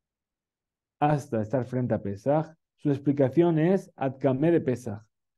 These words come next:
hasta antes de Pesach. Omar Sabar, el otro sabio que opina, Ad de mi Penea Pesach, hasta que me, se, me separe del Pesach y hasta que haya pasado el Pesach.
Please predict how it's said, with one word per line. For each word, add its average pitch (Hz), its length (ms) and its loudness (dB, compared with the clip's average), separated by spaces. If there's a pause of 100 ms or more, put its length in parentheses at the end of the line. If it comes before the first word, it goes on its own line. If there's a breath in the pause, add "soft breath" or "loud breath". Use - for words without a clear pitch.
(160)
hasta 131 320 0
antes 160 260 4
de 135 120 4
Pesach. 110 440 -4 (760)
Omar 101 260 -10
Sabar, 147 480 4 (420)
el 107 120 -4
otro 123 200 0
sabio 151 280 2
que 147 80 2
opina, 117 520 -2 (300)
Ad 190 380 4 (400)
de 123 540 -2
mi 135 360 -2
Penea 135 480 0
Pesach, 107 460 -8 (560)
hasta 117 280 -4
que 123 200 0
me, 120 340 -2 (100)
se, 120 520 -4 (240)
me 113 460 -6
separe 139 500 2
del 110 180 0
Pesach 95 340 -10 (120)
y 123 220 0
hasta 113 280 -4
que 120 140 -4
haya 151 240 2
pasado 110 320 -6
el 95 100 -8
Pesach. - 380 -20